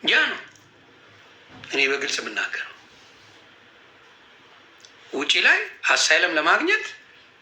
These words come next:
ኢትዮጵያን ትሳደባለህ፣ ትሳደባለህ፣ ይኸው ተቃውሞ ያለው ትላለህ፣ ወረቀት ታገኛለህ። አዘን እንደ ማን ከልክሎ ኢትዮጵያ መሄድ፣ ኢትዮጵያ መስራት፣ መሸቀል ማን ከልክሎ? ማን የከለከለ?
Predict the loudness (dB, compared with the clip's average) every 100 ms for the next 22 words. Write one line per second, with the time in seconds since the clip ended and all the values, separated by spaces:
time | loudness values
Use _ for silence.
0 | _ -6 -2 -2 -2 0 0 -2 0 0
1 | 2 2 2 2 0 2 2 2 2 2
2 | 2 0 0 -4 -10 -4 0 0 0 0
3 | 2 2 0 0 0 0 -2 -8 -4 -4
4 | -4 -6 -6 -8 -10 -12 -12 -20 -20 -20
5 | _ _ _ _ _ _ _ _ -8 -2
6 | 2 2 0 2 2 0 -8 -20 _ _
7 | -20 -16 -4 -2 0 0 2 0 -4 -6
8 | -6 0 0 2 0 -4 -6 -8 -10 -2
9 | 0 0 0 0 0 -2 -4 0 2 2
10 | 0 2 2 0 -8 -8 0 2 2 -2
11 | -4 -4 -6 -14 -20 -20 -20 -20 _ _
12 | _ _ _ -20 _ 4 4 4 2 0
13 | -2 -6